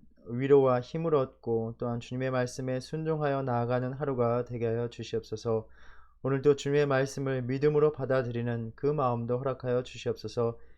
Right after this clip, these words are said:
예수님의 이름으로 기도드립니다. 아멘. 우리가 함께 묵상할 하나님 말씀은 예레미야 삼십이 장 삼십육 절에서 사십사 절 말씀입니다.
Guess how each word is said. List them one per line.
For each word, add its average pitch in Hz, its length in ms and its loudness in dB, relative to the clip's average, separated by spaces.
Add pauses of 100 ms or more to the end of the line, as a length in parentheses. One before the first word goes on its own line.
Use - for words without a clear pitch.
(120)
예수님의 131 420 0
이름으로 123 400 0
기도드립니다. 110 840 -4
아멘. 107 480 -6 (1080)
우리가 123 240 4
함께 156 260 2
묵상할 143 480 0
하나님 156 240 0
말씀은 135 580 0
예레미야 127 380 0
삼십이 135 560 -6
장 123 320 0
삼십육 151 640 -6
절에서 117 520 2
사십사 147 580 -6
절 160 180 0
말씀입니다. 104 760 -6